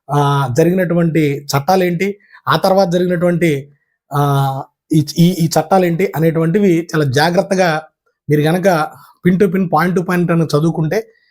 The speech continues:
ఖచ్చితంగా బిట్లు పడడానికి అవకాశం ఉంది. ఆ, రెండు రోజుల క్రితమే మనకి జూనియర్ లెక్చరర్స్‌కి సంబంధించి రిజల్ట్స్ అనేవి విడుదల చేయడం జరిగింది.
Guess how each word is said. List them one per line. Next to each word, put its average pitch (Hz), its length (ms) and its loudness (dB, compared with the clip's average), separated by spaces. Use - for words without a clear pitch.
ఖచ్చితంగా 190 520 0
బిట్లు 147 300 -2
పడడానికి 165 360 0
అవకాశం 143 380 -2
ఉంది. 196 260 0
ఆ, 151 240 2
రెండు 156 220 0
రోజుల 220 160 2
క్రితమే 180 540 0
మనకి 151 580 0
జూనియర్ 185 360 4
లెక్చరర్స్‌కి 175 480 0
సంబంధించి 156 800 0
రిజల్ట్స్ 175 260 4
అనేవి 160 560 0
విడుదల 156 520 0
చేయడం 165 220 0
జరిగింది. 165 540 0